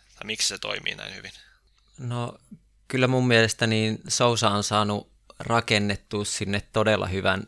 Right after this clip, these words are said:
Speaker 2: todella hyvää peliä pelaavaa, dynaamisen ja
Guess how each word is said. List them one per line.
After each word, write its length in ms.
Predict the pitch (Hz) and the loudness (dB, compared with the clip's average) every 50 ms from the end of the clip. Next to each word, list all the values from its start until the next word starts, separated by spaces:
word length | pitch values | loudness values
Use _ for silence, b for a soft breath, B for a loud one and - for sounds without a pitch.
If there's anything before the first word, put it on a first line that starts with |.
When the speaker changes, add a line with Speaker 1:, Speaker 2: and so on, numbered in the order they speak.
| - _ _ | -12 _ _
Speaker 2:
todella 320 | 117 117 117 110 104 101 | 0 2 4 4 4 2
hyvää 280 | 107 101 98 98 101 - | 0 2 2 0 0 0
peliä 300 | - 101 101 104 101 - | 0 0 0 0 0 0
pelaavaa, 540 | - 98 95 95 95 95 95 95 95 - - - _ _ _ _ _ - 104 104 | -2 -2 0 0 0 0 0 -2 -2 -2 -6 -12 _ _ _ _ _ -8 -2 0
dynaamisen 640 | 107 104 104 98 95 95 95 - - 98 95 95 | 2 2 2 2 2 0 -2 0 0 0 0 2
ja 160 | 98 98 98 | 2 0 0